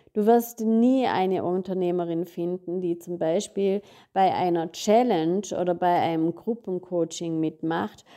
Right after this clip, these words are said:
und dort versucht, Kunden abzugreifen.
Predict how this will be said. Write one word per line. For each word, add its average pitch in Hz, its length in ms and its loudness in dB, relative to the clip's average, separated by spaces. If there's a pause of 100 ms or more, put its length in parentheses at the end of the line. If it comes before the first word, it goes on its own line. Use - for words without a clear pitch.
(160)
und 196 300 0
dort 208 360 2
versucht, 214 720 -8
Kunden 233 380 -6
abzugreifen. - 1080 -6